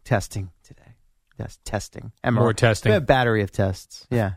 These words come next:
Speaker 2: He's going, he better
Speaker 1: M R I,
Speaker 2: send them Princeton
Speaker 1: uh, test.
Speaker 2: Longevity
Speaker 1: Yeah.
Speaker 2: Center. Just put him in that tube.
Speaker 1: 'Cause they
Speaker 2: Test
Speaker 1: said,
Speaker 2: everything.
Speaker 1: they said calf.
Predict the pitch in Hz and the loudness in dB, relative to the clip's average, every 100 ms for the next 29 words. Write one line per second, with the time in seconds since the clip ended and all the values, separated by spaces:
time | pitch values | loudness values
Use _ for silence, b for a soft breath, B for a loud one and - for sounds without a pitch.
0 | - - 151 160 143 139 127 110 110 - | -8 -6 0 2 4 4 6 6 6 6
1 | 151 - 170 - 156 147 143 156 147 120 | 2 2 2 4 4 4 4 2 4 4
2 | 104 95 95 95 135 123 120 113 - 135 | 4 2 0 2 2 4 4 2 2 2
3 | 113 90 - 127 117 - - 107 87 87 | 2 0 2 6 6 6 6 4 0 0
4 | 135 165 139 - 151 139 98 98 - | 2 4 2 0 2 2 2 -2 -10